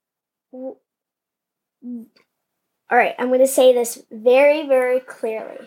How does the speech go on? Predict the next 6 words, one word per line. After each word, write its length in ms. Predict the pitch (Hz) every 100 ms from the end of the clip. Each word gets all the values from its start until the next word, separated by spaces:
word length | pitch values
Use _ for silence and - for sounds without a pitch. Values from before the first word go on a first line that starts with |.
| - - - - - _ _
The 320 | 233 240 277 - _ _ -
Eagles 800 | 311 330 339 415 480 508 - - _ _ _ -
have 200 | 311 285 -
only 460 | 285 277 277 254 247 -
won 400 | 240 233 220 220 _ _
one 760 | 233 233 254 269 285 311 349